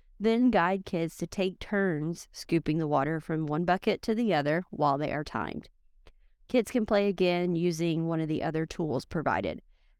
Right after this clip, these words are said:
Then a leader will review with boys and girls what Jesus asked the woman to give him, water, and what Jesus offered the woman, living water.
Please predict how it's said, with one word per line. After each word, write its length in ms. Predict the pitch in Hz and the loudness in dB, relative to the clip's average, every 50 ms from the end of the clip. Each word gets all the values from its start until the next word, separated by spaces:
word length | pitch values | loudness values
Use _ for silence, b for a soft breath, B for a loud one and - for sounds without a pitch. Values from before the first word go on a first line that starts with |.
| _ _ _ _ _ - | _ _ _ _ _ 0
Then 160 | 226 240 240 | 2 2 4
a 80 | 240 220 | 4 2
leader 340 | 220 202 196 190 196 196 | 2 2 2 2 2 2
will 260 | 196 185 175 185 190 185 | 0 0 -2 -2 0 0
review 760 | 180 175 180 175 165 190 202 226 226 214 208 175 156 156 156 | 0 0 -2 -2 -2 0 0 0 2 2 2 2 2 0 0
with 240 | 151 160 170 - - | -2 -2 -4 -4 -2
boys 260 | 143 139 135 143 - | -2 -2 -2 -2 -2
and 80 | 160 | -2
girls 360 | 156 143 139 139 - 147 156 - | -2 0 0 0 -2 -2 -4 -2
what 240 | - 156 135 - | -2 -2 -2 -2
Jesus 440 | - - 139 160 165 180 175 - - - - - | -2 -4 -4 -4 -4 -4 -6 -6 -10 -14 -14 -8
asked 300 | - 175 185 - - - | -6 -6 -6 -6 -6 -4
the 80 | 214 208 | -2 -2
woman 340 | 202 202 185 185 185 208 | 0 0 0 2 2 0
to 120 | 220 - 226 | 0 -2 -2
give 280 | - 190 170 139 147 | -2 0 0 0 -2
him, 260 | - - 151 160 185 202 - _ - - | -2 -2 -2 -2 -4 -6 -8 _ -10 -6
water, 560 | 185 185 180 160 147 - 143 139 165 240 285 - _ _ _ _ - | -2 0 0 0 0 -2 -2 -4 -4 -4 -6 -8 _ _ _ _ -6
and 200 | 185 180 180 175 | -2 -2 0 0
what 180 | 170 165 - | 0 0 -2
Jesus 480 | - - 165 170 165 - 165 170 165 - - | -2 -4 -4 -4 -2 -2 -2 -2 -2 -4 -4
offered 380 | - 160 190 190 - 190 175 170 | -2 -2 -2 -2 -4 -4 -4 -4
the 80 | 165 | -4
woman, 520 | 147 156 160 143 135 143 139 - - 160 160 - _ _ - - | -4 -4 -4 -4 -4 -4 -4 -4 -6 -8 -10 -12 _ _ -14 -6
living 380 | 190 180 185 170 170 156 143 131 | 0 0 2 2 2 0 0 -2
water. 340 | - 69 - - - - | -2 -4 -4 -6 -8 -10